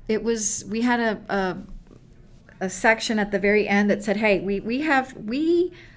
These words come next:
are, have a compassionate P T O policy." So if your coworker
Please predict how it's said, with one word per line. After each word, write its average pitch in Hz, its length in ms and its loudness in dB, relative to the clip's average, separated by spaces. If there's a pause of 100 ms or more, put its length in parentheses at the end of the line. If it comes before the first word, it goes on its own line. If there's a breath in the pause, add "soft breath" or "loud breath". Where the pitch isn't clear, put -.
(380 loud breath)
are, 202 140 2
have 226 260 2
a 226 60 -2
compassionate 208 920 -2
P 220 160 -4
T 202 240 -2
O 180 100 -4
policy." - 540 -8
So 226 400 0 (200)
if 233 200 -2
your 285 160 0
coworker 202 880 0